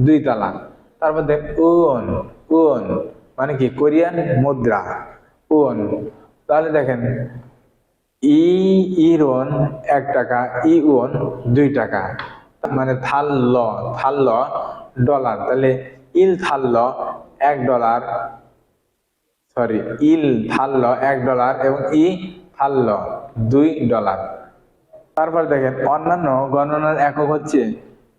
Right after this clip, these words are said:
এগুলো, এগুলো অন্যান্য গণনার একক। যেমন দেখেন যে মারি, মাছ, জীবজন্তু গণনার একক, বল, পোশাক, স্যুট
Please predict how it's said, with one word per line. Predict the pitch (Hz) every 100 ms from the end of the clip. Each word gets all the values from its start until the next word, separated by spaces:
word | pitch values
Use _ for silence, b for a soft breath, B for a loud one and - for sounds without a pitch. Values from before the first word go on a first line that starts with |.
| _
এগুলো, | 151 143 123 107 92 92 - - 123
এগুলো | 135 156 151 135 135
অন্যান্য | 139 143 147 135
গণনার | 135 135 131
একক। | 120 127 139
যেমন | 156 151 147
দেখেন | 143 143 - - - _ _ _
যে | 127 123 131 131
মারি, | 135 135 131 123 - 123
মাছ, | 131 135 127
জীবজন্তু | 131 127 131 127 131 127
গণনার | 127 123 123 123 120
একক, | - 120 113 123 - - _ _ _ _ _ 117
বল, | 113 123 123 117 123
পোশাক, | 123 135 127 -
স্যুট | - 135